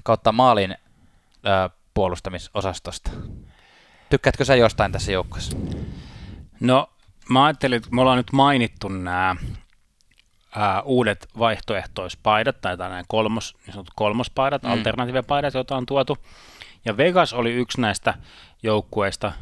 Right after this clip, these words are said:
Speaker 2: jotka t-, kans toi tän oman, <laughs> oman niin kuin a-, alternatiivipaidan.
Speaker 1: Niin.
Speaker 2: Ja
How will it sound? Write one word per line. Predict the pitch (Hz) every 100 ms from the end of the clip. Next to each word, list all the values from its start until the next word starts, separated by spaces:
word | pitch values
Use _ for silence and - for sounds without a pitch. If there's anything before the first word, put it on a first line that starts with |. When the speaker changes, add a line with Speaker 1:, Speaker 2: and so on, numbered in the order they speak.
| - - -
Speaker 2:
jotka | 104 - -
t-, | 113
kans | 104 98
toi | - 98
tän | 98 -
oman, | 104 90 87 - - - -
<laughs> | - - - 113
oman | 117 117
niin | 101 101
kuin | 104 101 - _ _ _ 120
a-, | 120 - _ - 123 -
alternatiivipaidan. | 113 107 107 98 92 98 90 101 101 143 151 - _ _ _
Speaker 1:
Niin. | 113 98 - _ _
Speaker 2:
Ja | 104 104